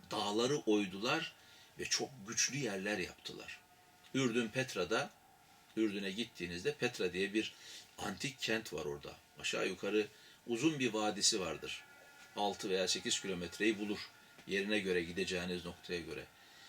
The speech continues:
İnanın o kayaları bulmak, o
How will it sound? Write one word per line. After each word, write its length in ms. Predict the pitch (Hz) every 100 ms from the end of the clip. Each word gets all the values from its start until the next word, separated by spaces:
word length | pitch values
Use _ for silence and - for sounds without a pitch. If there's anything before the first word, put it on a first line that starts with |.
| - 104
İnanın 420 | 135 160 147 123
o 200 | 110 107 90 - - - - -
kayaları 600 | - 101 107 117 131 98
bulmak, 360 | 98 87 90 - - - - - - -
o 280 | 113 170